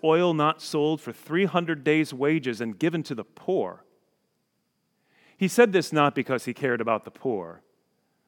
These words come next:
but because he was a thief and held the money bag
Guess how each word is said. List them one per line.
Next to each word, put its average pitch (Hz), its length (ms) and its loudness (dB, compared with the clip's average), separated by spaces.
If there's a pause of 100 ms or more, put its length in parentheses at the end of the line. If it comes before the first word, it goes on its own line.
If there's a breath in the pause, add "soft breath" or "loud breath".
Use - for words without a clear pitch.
(120)
but 143 120 -2
because 160 380 2
he 202 140 -4
was 170 160 -4
a 135 60 -6
thief - 600 -10 (380)
and 120 100 -6
held 160 240 4
the 151 60 0
money 147 260 0
bag 95 480 -8